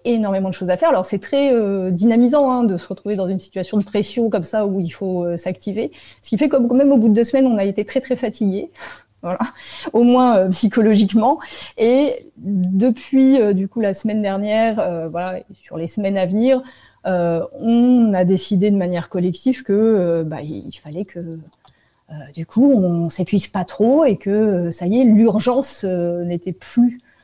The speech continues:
euh, une urgence et qu'il fallait qu'on pense à sortir de cette urgence, donc repenser effectivement, voilà, euh,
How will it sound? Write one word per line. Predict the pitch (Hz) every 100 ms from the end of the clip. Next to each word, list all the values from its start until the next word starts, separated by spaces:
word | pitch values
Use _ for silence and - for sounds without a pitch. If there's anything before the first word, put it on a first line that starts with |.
| _ -
euh, | 165 165
une | - 190
urgence | 170 156 196 226 269 -
et | -
qu'il | - 175 175 170
fallait | 160 175
qu'on | 175
pense | 170 240 247
à | 175
sortir | 175 165 202
de | 180
cette | 165 165
urgence, | 160 165 240 208
donc | 180 190
repenser | - 180 175 165 - 180 214
effectivement, | 196 _ - 170 196 180
voilà, | 180 180
euh, | -